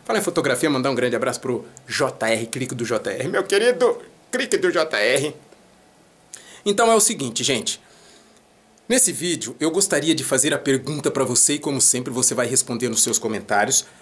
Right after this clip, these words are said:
O que você mais gosta de falar no seu canal, tá? Porque a gente vê que muitos canais, é, assim, essa pergunta é mais direcionada pra aquelas pessoas que falam de assuntos,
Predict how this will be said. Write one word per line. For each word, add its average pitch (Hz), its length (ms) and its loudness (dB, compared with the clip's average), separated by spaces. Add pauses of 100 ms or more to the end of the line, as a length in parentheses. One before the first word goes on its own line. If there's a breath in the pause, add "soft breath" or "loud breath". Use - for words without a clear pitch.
(400 loud breath)
O 196 140 4 (180)
que 254 260 4
você 190 400 4
mais 196 560 0
gosta 175 480 2
de 170 120 -2
falar 165 440 0
no 165 160 0
seu 160 280 2
canal, 139 440 -2 (320)
tá? 117 240 -4 (400 loud breath)
Porque 220 560 4
a 196 80 4
gente 208 240 0
vê 175 180 2
que 170 320 0
muitos 139 600 0
canais, 120 800 2
é, 107 480 2
assim, 151 340 2 (240 loud breath)
essa 160 200 2
pergunta 139 520 0
é 190 40 4
mais 139 180 0
direcionada 131 680 0
pra 120 120 -4
aquelas 127 260 -2
pessoas 127 460 0
que - 120 -4
falam 139 380 0
de 196 100 0
assuntos, 143 720 0